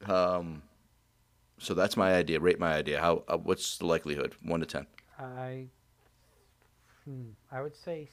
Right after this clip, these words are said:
Speaker 2: seven and a half to eight. I think that's a good theory to have.
Speaker 1: I think it's safe. It's a
Speaker 2: With
Speaker 1: chalk, right?
Speaker 2: long-form interviews, if he gets with, you know, he might be able to get his great white whale, right? Is that what they call it?
Speaker 1: Hmm.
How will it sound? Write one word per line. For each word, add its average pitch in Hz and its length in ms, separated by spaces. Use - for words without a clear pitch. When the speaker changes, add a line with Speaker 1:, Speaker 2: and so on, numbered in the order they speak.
Speaker 2:
seven 143 220
and 143 180
a - 20
half 151 200
to 147 160
eight. 135 300
I - 20
think 131 320
that's - 480
a 131 60
good 127 380
theory 143 300
to 123 80
have. 127 340
Speaker 1:
I - 80
think 98 140
it's - 120
safe. 80 380
It's - 160
a 87 40
Speaker 2:
With - 100
Speaker 1:
chalk, 71 260
right? 78 180
Speaker 2:
long-form 143 240
interviews, 135 480
if 131 120
he 139 80
gets 127 320
with, 139 100
you 131 100
know, 139 140
he 131 240
might 135 260
be 135 140
able 131 140
to 127 60
get 131 200
his 131 100
great 127 320
white 123 240
whale, 123 340
right? 131 160
Is 123 80
that 131 100
what 135 140
they 139 80
call 147 280
it? - 460
Speaker 1:
Hmm. 95 160